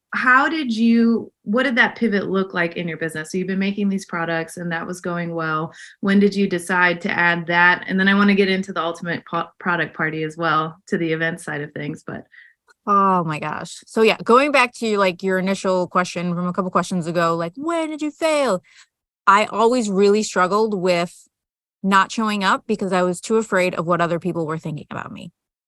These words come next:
Speaker 2: And again, now I tell myself, like, "No one's really thinking about you. No one cares, Catherine. Like,
Speaker 1: Y-,
Speaker 2: get over
Speaker 1: <laughs> yeah.
Speaker 2: yourself."
Speaker 1: Yeah, but you see you now and people would think, "She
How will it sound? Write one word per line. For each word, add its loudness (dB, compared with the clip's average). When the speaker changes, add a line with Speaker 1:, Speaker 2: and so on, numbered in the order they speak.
Speaker 2:
And -2
again, 2
now 2
I -4
tell -4
myself, -8
like, -8
"No -2
one's -4
really -4
thinking -2
about -2
you. 0
No 2
one -2
cares, -2
Catherine. -4
Like, -6
Speaker 1:
Y-, -6
Speaker 2:
get 6
over 2
Speaker 1:
<laughs> 8
yeah. 8
Speaker 2:
yourself." 0
Speaker 1:
Yeah, 8
but 6
you 8
see 4
you 2
now 8
and 4
people 2
would 2
think, 0
"She -2